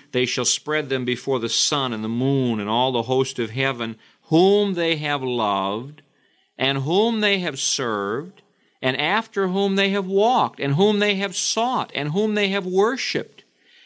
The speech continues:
He says that when the judgment comes, the bones of all these false priests and prophets are gonna be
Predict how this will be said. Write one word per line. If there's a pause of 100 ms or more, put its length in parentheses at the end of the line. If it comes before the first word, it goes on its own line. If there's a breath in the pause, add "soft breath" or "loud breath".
(120)
He
says
that
when
the
judgment
comes,
the
bones
of
all
these
false
priests
and
prophets
are
gonna
be